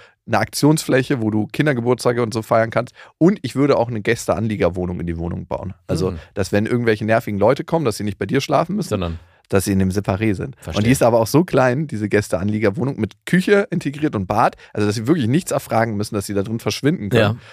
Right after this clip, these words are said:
Speaker 1: Und du stellst einfach bei dir die Klingel aus, <laughs> dass sie wirklich nichts haben. Aber es ist so klein, dass sie keinen Bock haben, da lange zu bleiben.
Speaker 2: Okay.
Speaker 1: Also so nicht so, dass du denkst, so, ah, cool, hier bleib ich mal.
Speaker 2: Welchen Zeitplan hast du dir für diese Kommune vorgestellt? Also wann soll das passieren?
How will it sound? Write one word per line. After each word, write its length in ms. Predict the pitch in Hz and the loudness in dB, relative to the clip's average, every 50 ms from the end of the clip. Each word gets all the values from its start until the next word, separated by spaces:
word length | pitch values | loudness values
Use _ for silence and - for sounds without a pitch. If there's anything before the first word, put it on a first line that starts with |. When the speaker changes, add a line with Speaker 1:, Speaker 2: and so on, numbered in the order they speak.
| - - | -20 -12
Speaker 1:
Und 100 | - 104 | -6 -2
du 260 | 104 110 117 120 - - | 0 2 2 0 -2 -4
stellst 300 | - - 131 127 127 117 | -2 0 2 2 2 0
einfach 180 | 123 123 117 | 0 0 2
bei 120 | 113 113 107 | 2 2 2
dir 100 | 110 107 | 0 0
die 100 | 120 104 | -2 -4
Klingel 320 | - 120 127 147 135 98 | -4 -4 -4 -2 -2 -2
aus, 280 | - 92 - - - - - - - - - - - - - - _ - - - - - | 0 0 -2 -2 -4 -6 -8 -8 -8 -8 -10 -12 -16 -18 -20 -20 _ -16 -16 -14 -14 -14
<laughs> 720 | - - - - - - - - - - - - - _ | -16 -18 -20 -20 -18 -18 -18 -18 -20 -20 -20 -20 -12 _
dass 160 | - - 113 113 | 0 2 2 2
sie 120 | 120 113 | 0 0
wirklich 220 | 131 135 135 127 | 0 0 0 -2
nichts 160 | 127 135 135 - | -4 -2 0 0
haben. 160 | 123 117 101 | 2 2 2
Aber 80 | 104 | 2
es 80 | 110 - | 2 2
ist 60 | - | 2
so 120 | - 190 208 | 0 0 0
klein, 380 | - - 160 160 160 160 180 - - _ _ | 0 2 2 4 2 2 -2 -6 -12 _ _
dass 140 | - 110 107 | -4 -2 -2
sie 80 | 120 | -2
keinen 180 | - 139 135 139 | 0 0 0 2
Bock 160 | 139 127 - | 2 0 2
haben, 140 | - 123 123 | 0 0 2
da 60 | 117 | 2
lange 240 | 104 104 107 107 104 | 2 2 0 0 -2
zu 140 | - - 101 | -4 -4 -4
bleiben. 300 | 87 85 73 69 71 67 87 | -2 -2 -2 -2 -4 -8 -10
Speaker 2:
Okay. 240 | 117 98 107 92 87 - _ _ _ | -8 -6 -6 -6 -6 -8 _ _ _
Speaker 1:
Also 260 | - 95 95 98 101 98 | -8 -4 -2 -2 -2 0
so 160 | 98 120 131 | 0 2 2
nicht 200 | 131 143 - - | 2 0 0 -2
so, 100 | - 135 | -4 -2
dass 180 | 123 117 - | -2 -2 -2
du 60 | - 113 | 0 -2
denkst, 160 | 110 113 107 | -2 0 2
so, 100 | 107 104 | 4 4
ah, 320 | 139 247 - - - - _ _ _ - - | 4 4 4 2 -2 -8 _ _ _ -10 -6
cool, 200 | - - 180 - _ _ _ _ _ _ _ _ | -6 -6 -6 -8 _ _ _ _ _ _ _ _
hier 100 | - 135 | -4 0
bleib 180 | 160 135 82 80 | 2 2 0 0
ich 80 | 80 - | -2 -8
mal. 120 | 131 127 | -4 0
Speaker 2:
Welchen 320 | 98 131 170 165 190 180 147 | 0 2 2 2 0 -2 -2
Zeitplan 600 | - - 127 127 143 - - - 107 95 95 92 | 0 0 0 0 0 -2 -2 0 2 2 2 2
hast 160 | 95 - - | 0 0 -4
du 40 | 98 | -6
dir 140 | - 90 87 | -6 -8 -8
für 120 | - 98 | -8 -8
diese 160 | 92 87 87 | -8 -8 -6
Kommune 360 | 87 - 92 90 90 90 87 | -6 -4 -4 -4 -2 -4 -4
vorgestellt? 460 | 85 - 98 90 87 - - 92 90 87 | -6 -8 -10 -10 -10 -10 -10 -8 -6 -4
Also 160 | 87 87 90 | -4 0 0
wann 140 | 101 110 107 | 2 2 2
soll 120 | 110 101 | 2 0
das 80 | 101 - | 0 -2
passieren? 380 | - 104 - 107 92 85 80 | -4 -4 -4 -2 -4 -4 -6